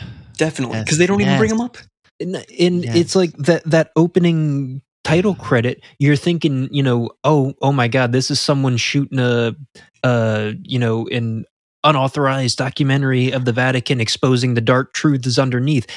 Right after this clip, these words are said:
Speaker 3: That's a good movie.
Speaker 1: Yo, what would have been even better if they called it the Vatican Tapes, and this was, like, an anthology series of going through cardinals that have been through these experiences and going
Speaker 3: Mm-hmm.
Speaker 1: through their, like,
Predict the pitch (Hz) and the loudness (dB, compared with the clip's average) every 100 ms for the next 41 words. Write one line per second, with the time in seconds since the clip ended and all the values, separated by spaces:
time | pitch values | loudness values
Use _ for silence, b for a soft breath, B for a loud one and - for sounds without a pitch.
0 | B - - 139 127 127 120 185 139 113 | B -2 0 -2 0 0 2 0 0 -6
1 | - _ _ _ - 120 117 107 - - | -10 _ _ _ -6 -2 0 0 -2 -8
2 | - _ _ _ _ _ 120 120 127 147 | -14 _ _ _ _ _ -4 0 2 0
3 | 156 160 143 131 113 113 120 156 160 _ | 0 0 2 2 2 0 0 -4 -8 _
4 | 123 - 117 - 131 135 135 120 113 107 | -4 0 -2 0 0 0 0 0 0 0
5 | 175 135 113 117 - 117 117 135 117 120 | -2 -2 -2 -4 -2 0 2 0 2 2
6 | 120 117 110 113 113 113 104 117 127 113 | 2 -2 0 0 2 0 -2 -4 -2 -4
7 | 104 104 - 120 113 123 117 135 135 143 | -4 -6 -2 -2 0 -4 0 2 2 0
8 | 147 - 147 143 127 - 151 156 143 127 | -2 0 2 2 0 0 2 2 2 0
9 | 113 113 - - 117 131 127 117 139 139 | 0 0 -4 0 0 2 0 2 0 2
10 | 131 127 131 120 117 131 123 120 117 120 | 0 2 2 0 -2 0 0 0 -2 -2
11 | 117 117 123 120 120 117 113 117 110 107 | 0 2 2 2 -2 -2 0 0 0 -2
12 | 110 | -4